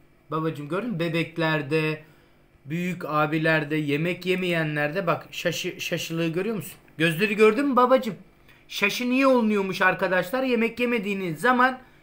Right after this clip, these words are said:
şaşı olursunuz. Alimallah. Dikkatli oluyorsunuz. Ve devamlı ne yapıyorsunuz? Annenizin yaptığı güzel yemeklerden yiyorsunuz. Duydunuz zilin sesini, yarışma başladı. Evet, hayır demeyeceksiniz. Emme, basma, tulumba gibi kafa sallamayacaksınız.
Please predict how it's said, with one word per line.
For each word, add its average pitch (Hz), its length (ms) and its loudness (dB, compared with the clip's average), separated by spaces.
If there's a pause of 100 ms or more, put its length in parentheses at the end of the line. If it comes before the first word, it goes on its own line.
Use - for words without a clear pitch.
şaşı 220 360 0
olursunuz. 156 500 -2
Alimallah. 151 640 0
Dikkatli 190 480 0
oluyorsunuz. 175 680 2 (440)
Ve 175 180 -2
devamlı 208 480 4
ne 226 60 4
yapıyorsunuz? 247 800 0 (400)
Annenizin 202 800 0
yaptığı 220 440 2
güzel 185 420 0
yemeklerden 214 760 4
yiyorsunuz. 254 1000 4 (360)
Duydunuz 226 520 0
zilin 180 220 -4
sesini, 175 400 -6
yarışma 214 460 0
başladı. 185 600 0 (360)
Evet, 185 280 -2
hayır 180 340 2
demeyeceksiniz. 165 800 -6
Emme, 175 380 -4
basma, 170 360 -4
tulumba 170 360 -2
gibi 147 220 -6
kafa 160 260 -6
sallamayacaksınız. 160 960 -2